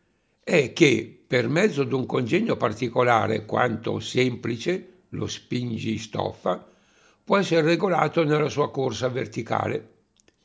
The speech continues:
In altre parole, i denti dello spingistoffa possono innalzarsi di una quantità piccolissima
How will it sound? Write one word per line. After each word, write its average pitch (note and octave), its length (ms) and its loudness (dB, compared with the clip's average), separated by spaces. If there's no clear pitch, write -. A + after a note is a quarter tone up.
In C3+ 160 -2
altre B2+ 280 0
parole, G#2 580 -4
i D#3 140 2
denti G3+ 420 4
dello C3 240 4
spingistoffa A#2+ 1600 -2
possono D#3+ 460 2
innalzarsi E3 760 0
di C3+ 80 -4
una C3+ 260 -2
quantità B2+ 560 -2
piccolissima B2+ 1040 -4